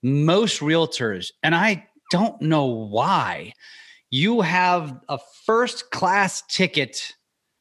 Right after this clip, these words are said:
to properties. So why do more realtors not get involved in the rental market?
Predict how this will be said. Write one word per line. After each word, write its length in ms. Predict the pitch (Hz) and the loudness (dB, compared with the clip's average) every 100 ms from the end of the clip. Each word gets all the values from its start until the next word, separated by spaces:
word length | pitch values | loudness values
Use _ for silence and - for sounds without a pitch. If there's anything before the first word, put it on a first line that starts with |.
| _ _ | _ _
to 120 | - | -4
properties. 880 | - - 160 147 120 104 87 95 - _ | -4 0 0 0 -4 -12 -12 -12 -12 _
So 240 | - - 175 | -4 0 2
why 640 | 131 127 202 214 175 175 | 2 0 2 2 2 0
do 220 | 143 147 | -2 -4
more 400 | 139 147 190 202 | -2 2 2 2
realtors 680 | 165 165 160 - 135 135 135 | 2 2 0 -2 -2 -2 0
not 420 | 131 143 175 147 | 2 2 0 -2
get 160 | 135 139 | -2 0
involved 960 | 135 120 98 120 117 113 110 104 95 _ - - _ - | 0 -2 -2 0 2 0 -2 -8 -16 _ -20 -20 _ -2
in 260 | 143 139 | -2 0
the 160 | 123 123 | 0 0
rental 460 | 117 139 120 139 | 2 0 0 -2
market? 600 | 117 113 113 110 - 80 | -2 -2 -2 -4 -10 -16